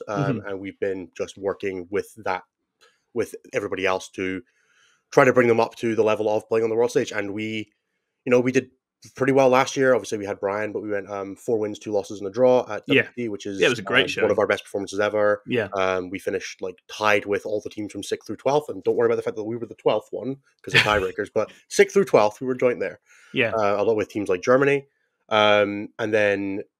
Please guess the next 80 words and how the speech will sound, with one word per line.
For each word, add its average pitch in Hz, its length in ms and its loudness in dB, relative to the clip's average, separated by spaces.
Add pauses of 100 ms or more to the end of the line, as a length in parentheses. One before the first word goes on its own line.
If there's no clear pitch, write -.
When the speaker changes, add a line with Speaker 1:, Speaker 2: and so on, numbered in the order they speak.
(120)
Speaker 1:
uh, 98 260 -2
we've 101 240 -10
had 113 240 2
a 104 60 -12
couple 113 260 -2
of 104 280 4
rough 117 280 0
goes 110 380 0
at 104 240 -6
a 110 60 -14
few 110 320 -8
events 104 420 -6
in 101 380 -8
the 98 160 -6
early 117 180 0
part 143 180 2
of 139 60 -2
this 156 140 -4
year 165 100 2
with 104 140 -2
Home 104 120 -6
Nations 98 280 -6
and 98 200 -14
Pirate 113 260 -4
Cup, 143 200 2 (240)
going 98 280 -2
Speaker 2:
Mm. 95 80 -6
Speaker 1:
a - 20 -14
combined 98 640 -6
two 110 140 -8
wins, 104 320 -4
seven 104 260 -4
losses, 98 300 -4
and 104 80 -6
a - 40 -8
draw. 139 200 4 (340)
Speaker 2:
Mm-hmm. 135 140 -6
Speaker 1:
But 110 340 4 (300)
we've 113 140 -6
had, 107 300 4
you 110 60 -10
know, 95 140 -2
not 110 200 0
had 107 100 2
a 104 40 2
coach 113 240 -4
at 113 80 0
either 101 120 -2
of 95 40 -10
those 101 140 -6
events. 101 280 -4 (160)
Uh, 110 60 -10
anybody 101 460 -4
who 92 60 -8
knows 92 180 -4
having 95 160 -4
a 92 40 -8
coach 101 220 -8
at 101 60 -12
a - 20 -20
team 98 140 -10
event 95 160 -6
is - 80 -18
a 98 40 -16
massive, 98 340 -2
Speaker 2:
It's 95 100 -4
Speaker 1:
like, 101 80 0
Speaker 2:
huge. 107 440 -2
Speaker 1:
adds 170 160 4
Speaker 2:
Yeah, - 60 2
Speaker 1:
a 85 40 -4
Speaker 2:
yeah. - 40 -12
Speaker 1:
point 123 200 4
to 117 60 -2
every 104 200 -4
game 98 160 0
you 98 80 -8
play, 98 260 0
potentially 98 460 -6
more. 95 340 0